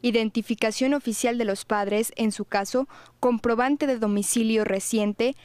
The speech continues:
cartilla nacional de vacunación y acta de matrimonio de los padres si aplica.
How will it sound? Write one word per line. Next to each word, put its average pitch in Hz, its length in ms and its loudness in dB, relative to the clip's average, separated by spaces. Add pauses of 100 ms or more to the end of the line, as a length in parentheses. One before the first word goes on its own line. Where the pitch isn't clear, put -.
(300)
cartilla 294 640 0
nacional 226 480 2
de 240 120 0
vacunación 214 720 0 (280)
y 240 200 2
acta 285 320 0
de 277 100 0
matrimonio 220 600 0
de 214 100 0
los 196 180 -6
padres 214 380 0
si 233 100 0
aplica. 269 480 -2